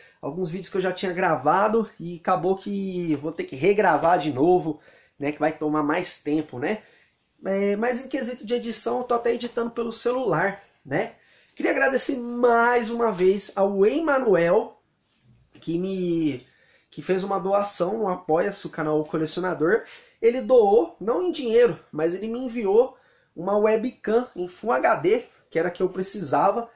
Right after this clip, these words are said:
né, pras lives melhorar. Então, Emanuel, mais uma vez, obrigado. E também ao Douglas, que me deu, é, um cartucho do Super Street Fighter dois, né? Ah, perdão, do Street Fighter Alpha dois do Super Nintendo. Por quê? Porque ele viu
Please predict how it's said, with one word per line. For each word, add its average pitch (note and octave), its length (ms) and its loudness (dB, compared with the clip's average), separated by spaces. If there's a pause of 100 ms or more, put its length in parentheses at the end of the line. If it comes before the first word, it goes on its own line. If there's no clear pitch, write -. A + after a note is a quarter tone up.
(320)
né, D3+ 140 0
pras F#3+ 240 0
lives F3 320 0
melhorar. F#3 640 2
Então, F3 240 -4
Emanuel, F#3 440 0
mais F3 220 -2
uma F3+ 140 -2
vez, D#3+ 240 -4
obrigado. F3 680 0 (380)
E G#3+ 180 -8
também A3+ 420 0
ao A#3+ 260 0
Douglas, D4+ 760 2 (140)
que A#3 200 -10
me B3+ 120 -4
deu, G#3 380 0 (300)
é, F3+ 320 0
um G3+ 100 -8
cartucho A3+ 480 -4
do G#3+ 80 -14
Super A#3 320 -10
Street A#3+ 300 -8
Fighter - 460 -4
dois, F3+ 480 -2 (140)
né? E3 260 -6
Ah, D#3 420 0
perdão, F3+ 280 -2
do D3+ 60 -4
Street G#3 280 -8
Fighter G3+ 300 -4
Alpha G3+ 280 -2
dois F#3+ 320 0
do G#3 60 -10
Super A3+ 300 -6
Nintendo. A#3 560 -8 (400)
Por B3+ 200 -6
quê? E3 240 -2
Porque - 200 -12
ele G3 180 -6
viu A#3+ 460 -2